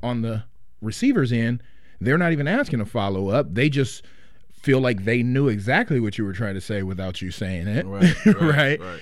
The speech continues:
Speaker 1: And take that, and now you got two people confused, <laughs> and, you know, it's, it's, it's, that happens time and time again. And then, you know, you take it a step further where, um, we've all had this of going back and forth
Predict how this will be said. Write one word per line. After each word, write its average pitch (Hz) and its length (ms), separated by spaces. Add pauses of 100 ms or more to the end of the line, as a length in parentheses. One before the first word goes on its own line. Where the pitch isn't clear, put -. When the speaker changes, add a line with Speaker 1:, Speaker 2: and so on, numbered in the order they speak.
Speaker 1:
And 117 220
take 135 300
that, 143 240
and 110 120
now 120 140
you 120 200
got 127 260
two 160 180
people 147 320
confused, 120 760 (360)
<laughs> - 0 (560)
and, 127 340 (280)
you 131 120
know, 120 260
it's, 120 320
it's, 117 360
it's, 117 320 (120)
that 135 260
happens 135 360
time 135 220
and 113 100
time 110 220
again. 92 420 (260)
And 113 160
then, 127 260
you 117 100
know, 117 80
you 110 120
take 170 240
it 160 80
a - 20
step 131 240
further 175 400
where, 110 440 (100)
um, 107 380 (280)
we've 117 280
all 170 200
had 127 280
this 113 240
of 87 120
going 127 240
back 127 240
and 104 100
forth 160 400